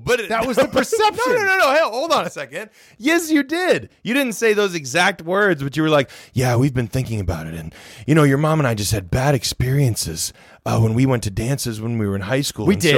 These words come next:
Speaker 2: did, by the way.
Speaker 1: And
Speaker 2: That
Speaker 1: we,
Speaker 2: was true.
Speaker 1: we
Speaker 2: We didn't make
Speaker 1: definitely
Speaker 2: that up.
Speaker 1: think that if you go to a dance, then you'll do all the same stuff that we did.
Speaker 2: Or it'll be at least going on around you.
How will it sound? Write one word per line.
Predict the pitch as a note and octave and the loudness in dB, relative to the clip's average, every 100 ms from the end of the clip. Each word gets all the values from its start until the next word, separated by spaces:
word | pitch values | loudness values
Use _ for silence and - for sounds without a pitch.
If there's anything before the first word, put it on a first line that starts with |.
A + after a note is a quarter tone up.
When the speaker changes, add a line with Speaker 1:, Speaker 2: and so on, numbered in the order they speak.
| A2+ | 2
Speaker 2:
did, | - - | -2 0
by | D3 | 0
the | C3 | 2
way. | B2 A2+ E3+ - | 0 0 -4 -2
Speaker 1:
And | D3+ | 0
Speaker 2:
That | D#3+ | 4
Speaker 1:
we, | |
Speaker 2:
was | D#3+ - | 2 0
true. | - D#3 F#3 | -2 2 2
Speaker 1:
we | D3 | 2
Speaker 2:
We | - | 4
didn't | |
make | F#3 | 2
Speaker 1:
definitely | G#3 G3+ F3 | 4 4 4
Speaker 2:
that | F3+ | 4
up. | D3+ | 4
Speaker 1:
think | F#3 C#3 - - | 4 0 -10 0
that | C#3 | 2
if | D#3+ | 2
you | C3 | 0
go | C#3+ C#3 D3 | 0 2 2
to | C#3+ B2+ | 2 0
a | A2 | -2
dance, | A2+ D3+ A#2+ - | -2 -2 -2 -4
then | A#2+ | -6
you'll | A#2 C3+ C3+ | -2 -2 -2
do | A#2+ | -4
all | F#2+ G#2+ | -4 -4
the | G2 | -4
same | - E2+ | -4 -6
stuff | - F2 - | -4 -4 -4
that | E2+ | -4
we | - - | -4 0
did. | C#3 C3+ C#3+ _ _ _ _ | 0 0 -2 _ _ _ _
Speaker 2:
Or | G#3 A#3 B3 | 2 4 4
it'll | A#3 G#3+ | 4 2
be | A3 | 0
at | A3+ | -2
least | A3 A3+ C#3 | -2 -4 0
going | G#3 A#3 A3+ | 2 2 0
on | A#3+ | 0
around | F3+ A3 D4 F3 | 2 2 2 2
you. | A3+ C4+ | 0 -2